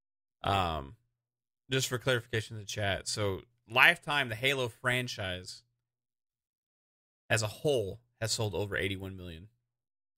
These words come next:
before Halo Infinite's release. If Halo Infinite sold eighty million copies, that would be, like, the craziest,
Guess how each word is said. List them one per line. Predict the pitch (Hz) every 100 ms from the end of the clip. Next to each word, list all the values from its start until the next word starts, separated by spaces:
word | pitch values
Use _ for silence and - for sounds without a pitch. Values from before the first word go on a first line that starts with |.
| _
before | - 110 131 117
Halo | 113 104 95
Infinite's | 98 101 87 -
release. | 80 67 - - - _ _ _ _ -
If | 120 117
Halo | 165 220 214
Infinite | 160 170 180 175
sold | - 143 131 -
eighty | 101 123 135
million | 139 123 113 131 139 143 _ _ _ _ _ _ _ -
copies, | - 143 117 151 147 147 - _ _ _ _ _ _ _ _ _ -
that | 147 175
would | 208 165
be, | 156
like, | 151 135 -
the | 120 110 - _ _ _ _ -
craziest, | - 175 196 202 196 180